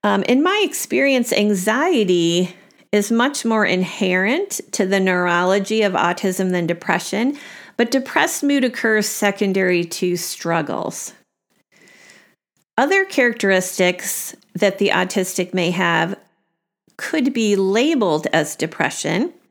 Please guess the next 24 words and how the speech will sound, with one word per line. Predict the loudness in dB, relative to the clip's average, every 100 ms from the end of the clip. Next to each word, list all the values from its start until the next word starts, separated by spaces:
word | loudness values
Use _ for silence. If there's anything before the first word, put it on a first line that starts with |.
| _ -20 -20 -4
but | 0 0
appear | 0 0 0
to | 0
be | 0 0 0
a | 2
misdiagnosis | 2 0 -2 0 2 2 2 0 0 0 0 0 -4 -12 -12
trying | -2 0 2
to | 0
describe | 0 -2 -2 0 0 0
some | -2 -2
neurologic | 0 0 0 0 0 -4 -4
characteristics. | -6 -6 -4 -4 -4 -8 -14 -14 -18 -20 -20 _ _ _ _ _ _ -20 -20 -20 -20 -20 _ -12
So | 0 2 4 2 0 0
if | 2 2 0
there's | 0 2 2
a |
misdiagnosis, | 2 4 2 0 0 2 2 2 0 2 0 0 -4
what | -4 -2 -2
characteristics | -2 0 0 0 0 0 0 -4 -2 -2
of | 0
autism | 2 2 0 0 0 0
would | 0 0
be | 2 4 2 0 -8 -20 -10 0
likely | 4 4 0 0 2 4 2